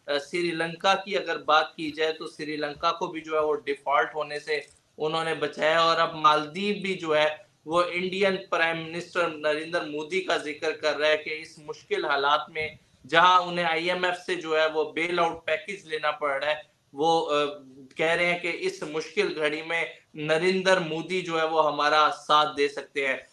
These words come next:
मैं चलूंगा और चलकर, अ, रोहित जी से इस हवाले से बात करूंगा, specially आज discuss करूंगा मालदीव और इंडिया के दरमियान controversy, तमाम process क्या हुआ और उसके बाद मालदीवियंस का जो है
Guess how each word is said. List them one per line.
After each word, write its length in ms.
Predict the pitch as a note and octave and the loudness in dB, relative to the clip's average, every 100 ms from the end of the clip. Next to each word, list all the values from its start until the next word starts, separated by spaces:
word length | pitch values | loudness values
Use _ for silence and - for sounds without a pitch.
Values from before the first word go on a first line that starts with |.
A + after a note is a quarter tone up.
| _ E3+ | _ -2
मैं 140 | F3+ | 2
चलूंगा 340 | A3 A3+ D4+ | 2 2 6
और 200 | C#4+ A#3+ A3 | 6 6 4
चलकर, 400 | G3+ G3+ G3+ F#3 | 2 4 4 4
अ, 300 | D#3+ D#3 D3+ | 4 4 4
रोहित 420 | D#3 E3 G#3 D3 | 4 4 2 2
जी 160 | F3 G3+ | -10 -6
से 160 | G#3 | -2
इस 180 | F#3+ F3+ D3 | -2 -2 -4
हवाले 340 | C#3 D3 F3+ | 0 0 -2
से 140 | - | -6
बात 280 | D#3 D3+ D#3+ | 0 0 0
करूंगा, 280 | F3 E3 F3+ | -4 -6 -4
specially 480 | F3 - F3 E3+ A3 | -4 -6 -6 -4 -2
आज 200 | G#3 D3+ | -2 -4
discuss 400 | E3 - A#3 - | -16 -6 -6 -4
करूंगा 560 | F#3+ F3+ E3+ E3+ E3 - _ - | -6 -4 0 2 2 -2 _ -16
मालदीव 800 | C#3+ D3 D#3+ E3+ D3+ F3+ G#3 G#3 | -2 4 4 4 -4 -4 -4 -4
और 320 | F3+ D#3+ D#3 D3+ | 0 2 2 0
इंडिया 540 | D#3 F3 F3 F3+ F#3+ | -6 -8 -6 -2 -2
के 260 | F#3 F3+ D3+ | -2 -6 -4
दरमियान 540 | D3+ D3+ D3+ D#3 D#3+ | -4 -4 -2 0 0
controversy, 1160 | D#3+ E3 D#3 - E3+ D#3 D3+ - F#3 E3 - _ _ F3+ | -4 -8 -8 -6 -6 -2 -4 -4 -8 -8 -10 _ _ 0
तमाम 540 | E3 F3 G3 A3+ A3 | 2 6 6 6 2
process 720 | - F#3+ F3+ F3 G#3+ G#3 - - | -4 -4 -4 -4 -2 -2 -4 -2
क्या 120 | F#3+ | 0
हुआ 240 | F3+ F#3 | 0 0
और 100 | F3+ | 0
उसके 220 | F3 - | -2 -6
बाद 240 | E3 E3+ E3 | -4 -2 -2
मालदीवियंस 760 | D#3+ D3+ D3 E3+ F3+ F#3+ F#3+ F#3+ | 0 0 -2 -10 -10 -8 -8 -6
का 140 | G3 | -6
जो 220 | - E3 | -6 -2
है 240 | D#3 D3+ | -2 -2